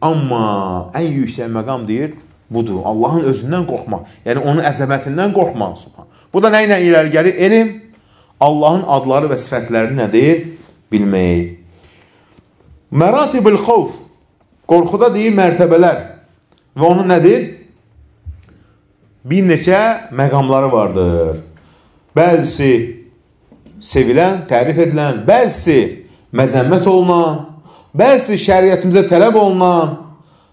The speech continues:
bəzisi şəriətimizdə qadağan olunan. Ona görə hər bir müsəlman deyir, elmlə bəsirət sahibi, yəni Allaha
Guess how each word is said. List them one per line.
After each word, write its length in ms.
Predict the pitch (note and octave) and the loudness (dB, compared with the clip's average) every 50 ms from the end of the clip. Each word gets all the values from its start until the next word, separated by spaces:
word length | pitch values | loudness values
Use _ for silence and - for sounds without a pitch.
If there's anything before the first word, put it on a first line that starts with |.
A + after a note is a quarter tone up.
| _ _ C#3+ | _ _ 2
bəzisi 400 | F#3 A#3+ C#4 C4+ A3+ - G#3 F#3 - | 2 4 4 2 0 -2 -4 -4 0
şəriətimizdə 640 | G3 F#3+ F#3 F#3+ F#3+ F3+ F3+ F3+ F3 E3+ D#3+ G3 A3 A3+ D#3+ D#3+ - - - - _ _ | 2 2 2 2 0 0 0 0 0 0 2 2 2 2 2 0 -4 -12 -18 -20 _ _
qadağan 400 | C#3+ C#3+ D3 D#3+ E3+ F#3+ A#3 A#3+ | 0 0 2 2 2 2 2 2
olunan. 600 | A#3+ A#3 A3+ G#3+ G#3 G#3 G3+ F#3+ F3+ E3 D3 - - - - - _ _ _ _ _ _ _ - | 4 2 4 2 2 2 2 2 0 0 -2 -4 -8 -12 -18 -20 _ _ _ _ _ _ _ -2
Ona 200 | C#3+ F3+ A3 G#3+ G3 | 0 2 2 4 4
görə 160 | G3 F3 E3 | 4 4 4
hər 240 | F3 A3 B3+ B3 G#3+ | 4 4 4 2 2
bir 120 | G3+ F3+ F3+ | 0 0 -2
müsəlman 540 | E3+ D#3+ - F#3 E3 E3+ F3+ G#3 A3 G3 D#3+ | -2 -2 0 0 0 2 2 0 0 2 2
deyir, 300 | F3 G#3+ C4 C4 - - - - - _ _ _ _ _ - | 2 2 2 0 -2 -6 -12 -20 -20 _ _ _ _ _ 2
elmlə 540 | G3+ A#3+ C4+ A#3+ G#3 E3+ C#3+ C3 A#2+ G#2+ F#2 F2 - - - A2+ | 4 4 4 4 2 2 0 -2 -2 -4 -4 -6 -10 -14 -6 -4
bəsirət 540 | D#3 D#3+ - - F3+ A3 C4 C#4 C4+ C4 | -2 -2 -2 -2 0 2 2 2 2 0
sahibi, 440 | - F3+ D#3 C#3+ B2+ B2 A2+ A2+ G2 - - - - - _ _ _ - | 0 0 0 0 0 0 0 -2 -2 -4 -6 -12 -20 -20 _ _ _ -4
yəni 180 | B2 B2+ - - | -2 -2 0 0
Allaha 440 | D#3 D#3+ D#3+ F3+ G3 G#3 A#3 G#3+ | 0 2 2 2 4 4 4 4